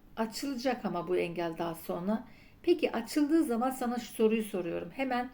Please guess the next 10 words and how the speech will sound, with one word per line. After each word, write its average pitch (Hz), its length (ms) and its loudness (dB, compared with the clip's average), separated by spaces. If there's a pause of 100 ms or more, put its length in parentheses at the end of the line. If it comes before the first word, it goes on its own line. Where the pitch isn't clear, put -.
(380)
bu 247 100 -4
insan 233 300 0
sana 220 280 0
adım 220 260 0
attığında 208 480 0
hemen 214 440 2 (800)
görüşüp 214 380 0
konuşur 208 380 4
musun 185 340 -4
acaba? 165 520 -4